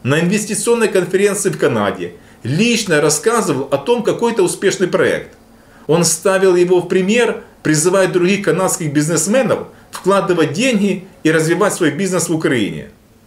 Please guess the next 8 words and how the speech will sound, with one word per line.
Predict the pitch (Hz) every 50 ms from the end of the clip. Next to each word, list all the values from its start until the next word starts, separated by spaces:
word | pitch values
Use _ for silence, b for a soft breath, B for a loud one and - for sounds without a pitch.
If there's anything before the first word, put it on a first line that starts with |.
| _ _ _
А | - 160
затем | 160 156 240 233 233 277 285 277 254 254 220 - - _
Игорь | 226 226 202 202 208 208
Коломойский | 214 196 202 202 214 247 247 240 - - - 98 87 - B B B B
в | B 107
буквальном | 107 139 180 190 190 - 185 196 220 220 220 208 202 190 180
смысле | 175 - 190 208 214 - - 185 170
слова | - - 247 254 196 131 95 - B